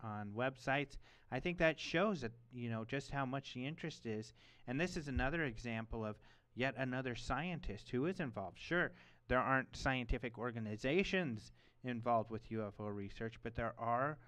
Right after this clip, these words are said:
um, individual scientists in these various fields who are interested, and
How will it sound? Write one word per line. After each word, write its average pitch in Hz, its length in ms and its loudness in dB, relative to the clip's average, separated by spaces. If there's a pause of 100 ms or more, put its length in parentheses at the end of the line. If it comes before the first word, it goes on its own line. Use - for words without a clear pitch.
(380)
um, 104 300 -6 (220)
individual 127 520 0
scientists 120 800 -2
in 110 160 -2
these 107 200 -6
various 120 440 0
fields 139 340 -4
who 123 280 -4
are 110 380 -2
interested, 123 640 -6 (540)
and 117 340 -4